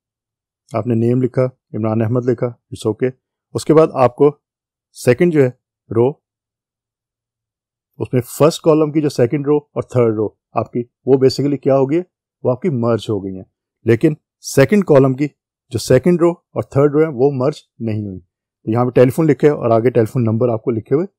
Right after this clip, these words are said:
नजर आ रहे हैं। तो this is basically row span, कि रो आपकी मर्ज हो रही है। प्रीवियस एग्जांपल में हमने देखा था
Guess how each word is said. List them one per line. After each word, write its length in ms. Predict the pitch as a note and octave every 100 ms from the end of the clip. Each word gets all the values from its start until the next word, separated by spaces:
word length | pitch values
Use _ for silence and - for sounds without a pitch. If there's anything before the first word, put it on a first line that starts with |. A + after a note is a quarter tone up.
| _ _
नजर 300 | A2 G2 G2+
आ 120 | F#2+
रहे 80 | F#2
हैं। 80 | - _ _
तो 60 | A2+
this 180 | D3+ E3+
is 120 | D#3
basically 380 | C#3+ E3 D#3+ F3+ _ A#2
row 140 | A#2
span, 260 | - A2+ G2 - _ _ A#2+
कि 60 |
रो 160 | A2+ D#3 D3
आपकी 200 | C3 C3+
मर्ज 240 | A2+ G#2 A2
हो 100 | G#2
रही 120 | G2+
है। 60 | F#2+ _ _ _ _ _ A2
प्रीवियस 240 | C3 D3
एग्जांपल 340 | C3+ C#3+ C#3
में 80 | D3
हमने 120 | D3 C#3
देखा 220 | - C#3+
था 120 | E3